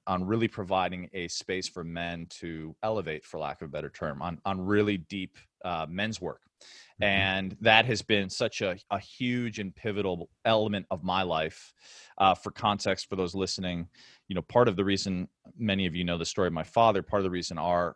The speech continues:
Speaker 1: our, our, of our, for our closeness is when I was in my dark night of the soul, my dad, uh, flew out and staffed my weekend with the Mankind Project. Um, and that was a ritual rebirth that w-, led to a sea change in my life.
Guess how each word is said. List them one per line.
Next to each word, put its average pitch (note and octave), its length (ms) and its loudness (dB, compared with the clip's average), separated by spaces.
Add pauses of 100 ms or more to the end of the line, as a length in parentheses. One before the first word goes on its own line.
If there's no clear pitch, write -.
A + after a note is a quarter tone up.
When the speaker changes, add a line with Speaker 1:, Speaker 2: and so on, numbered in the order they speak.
(120)
Speaker 1:
our, F#2 200 -10
our, F#2+ 180 -6
of F#2+ 140 -4
our, F2 160 -4
for G#2 180 -2
our E2 100 -2
closeness G2+ 640 -6
is E2 120 -10
when F2+ 140 -8
I F2+ 80 -4
was F2 200 -8
in F2 100 -8
my E2 140 -4
dark E2+ 340 -4
night E2+ 160 -2
of D2+ 80 -2
the D#2 60 -6
soul, F2 560 0 (500)
my F2+ 160 -2
dad, E2+ 680 0
uh, D#2+ 340 0
flew G2+ 320 -4
out E2+ 200 2
and E2 100 -12
staffed F2 480 0
my E2 120 -4
weekend E2 380 -6
with D#2 140 -8
the - 40 -10
Mankind E2 540 -6
Project. C#2+ 640 -6 (100)
Um, D#2 540 -6
and E2 240 -4
that E2 120 2
was F2 140 -6
a E2 60 -4
ritual E2 340 -6
rebirth D2+ 720 -6
that D#2+ 300 0 (220)
w-, G2 220 -8 (260)
led A2+ 200 8
to G#2 100 0
a F2 60 2
sea G2+ 200 2
change D#2 320 -2
in D2+ 80 -6
my D2 120 -2
life. C2+ 320 -6